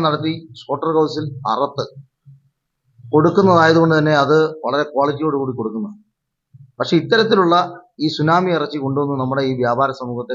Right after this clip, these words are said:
കബളിപ്പിച്ച് കൊടുക്കുന്ന ആളുകൾക്കെതിരെ കർശനമായ നടപടി സ്വീകരിക്കണമെന്ന് ആവശ്യപ്പെട്ടുകൊണ്ട് ബഹുമാനപ്പെട്ട ആരോഗ്യവകുപ്പ് മന്ത്രിക്കും അതുപോലെ തന്നെ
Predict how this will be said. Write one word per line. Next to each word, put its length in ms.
കബളിപ്പിച്ച് 460
കൊടുക്കുന്ന 280
ആളുകൾക്കെതിരെ 460
കർശനമായ 500
നടപടി 340
സ്വീകരിക്കണമെന്ന് 600
ആവശ്യപ്പെട്ടുകൊണ്ട് 600
ബഹുമാനപ്പെട്ട 520
ആരോഗ്യവകുപ്പ് 480
മന്ത്രിക്കും 420
അതുപോലെ 240
തന്നെ 140